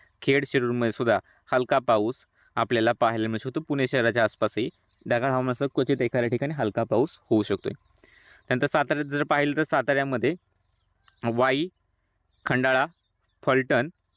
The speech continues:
आणि इकडे, अ, कराडच्या आसपासच्या भागांमध्ये, अ, ढगाळ हवामानासह हलके थेंबांची शक्यता दिसते.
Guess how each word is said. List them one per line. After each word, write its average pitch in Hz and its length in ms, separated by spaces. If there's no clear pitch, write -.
आणि 120 320
इकडे, 120 340
अ, 110 140
कराडच्या 139 440
आसपासच्या 127 380
भागांमध्ये, 117 420
अ, 113 120
ढगाळ 135 320
हवामानासह 139 460
हलके 135 380
थेंबांची 123 500
शक्यता 120 480
दिसते. 117 380